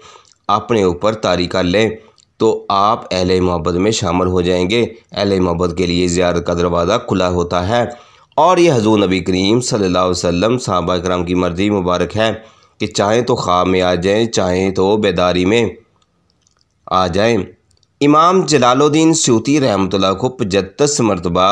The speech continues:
हजूर नबी करीम सल्लल्लाहु अलैहि वसल्लम की हाज़िर व नाज़िर ज़ियारत मुबारक हुई। इमाम जलालुद्दीन सूती की आदत थी कि जिन हदीस की सनद या मतमन में वो तहकीक कराना चाहते तो उसको लिख कर रख लेते थे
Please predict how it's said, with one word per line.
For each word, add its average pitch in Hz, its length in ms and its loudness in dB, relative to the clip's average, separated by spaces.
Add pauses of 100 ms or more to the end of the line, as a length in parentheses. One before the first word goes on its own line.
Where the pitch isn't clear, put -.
(480)
हजूर 104 240 2
नबी 92 220 0
करीम 95 320 0
सल्लल्लाहु 90 460 0
अलैहि 90 80 2
वसल्लम 90 440 -2
की 127 280 0
हाज़िर 92 420 0
व 90 180 0
नाज़िर 87 360 0
ज़ियारत 92 360 0
मुबारक 87 480 -2
हुई। 113 280 0 (520)
इमाम 165 360 4
जलालुद्दीन 165 560 2
सूती 151 360 0
की 139 260 0
आदत 92 440 0
थी 95 220 2
कि 110 340 0 (380)
जिन 143 240 2
हदीस 95 400 0
की 95 180 -4
सनद 107 420 -2
या 107 160 0
मतमन 90 380 -2
में 92 200 0
वो 98 180 0 (600)
तहकीक 123 500 0
कराना 95 360 0
चाहते 92 400 -2
तो 113 120 -2
उसको 98 300 -2
लिख 90 280 -2
कर 90 140 -2
रख 87 200 -4
लेते 87 280 -2
थे 113 220 0